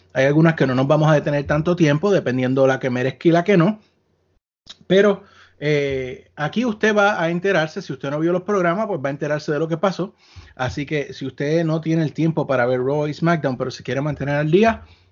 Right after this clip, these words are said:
este es el lugar para estar aquí. Y por supuesto, en nuestra página, en facebook punto com slash S D podcast. Pero ¿qué ustedes creen si empezamos rápidamente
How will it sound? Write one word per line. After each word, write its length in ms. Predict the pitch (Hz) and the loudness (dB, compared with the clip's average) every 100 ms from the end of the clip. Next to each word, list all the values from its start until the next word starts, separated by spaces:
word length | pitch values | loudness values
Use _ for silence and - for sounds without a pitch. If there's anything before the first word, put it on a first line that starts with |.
| _ | _
este 260 | 156 165 175 | 0 2 4
es 40 | |
el 80 | 170 | 4
lugar 240 | 151 143 | 2 0
para 160 | 135 139 | -2 -6
estar 220 | - 151 | -2 -2
aquí. 240 | 160 240 | -2 -4
Y 20 | 190 | -2
por 160 | 226 | 0
supuesto, 560 | - 208 165 165 185 175 _ - _ | 0 0 0 -2 -4 -8 _ -20 _
en 160 | - 143 | -2 0
nuestra 360 | 147 226 233 190 | 2 2 2 0
página, 460 | 151 151 160 175 | 0 0 -4 -6
en 220 | - 135 135 | -8 -8 -6
facebook 500 | 160 170 165 165 - | -2 0 0 -4 -2
punto 320 | 185 185 190 | -2 -2 -2
com 300 | 156 147 151 _ _ _ _ | -2 -2 -4 _ _ _ _
slash 600 | - - 143 143 143 - - | -20 -8 -2 0 0 -6 -10
S 400 | - 151 147 135 | -2 -2 0 0
D 300 | 127 156 - _ _ | 2 0 -4 _ _
podcast. 560 | 190 - - - - _ _ - | -2 -2 -6 -10 -16 _ _ -10
Pero 140 | 143 | -6
¿qué 60 | 170 | -2
ustedes 240 | 175 196 | 2 2
creen 180 | 196 196 | 2 0
si 80 | 185 | 2
empezamos 640 | 160 160 147 180 185 165 | 2 0 0 0 2 -2
rápidamente 1080 | - 120 147 190 185 185 170 165 165 147 120 | -6 -4 2 2 4 4 4 2 -2 -6 -12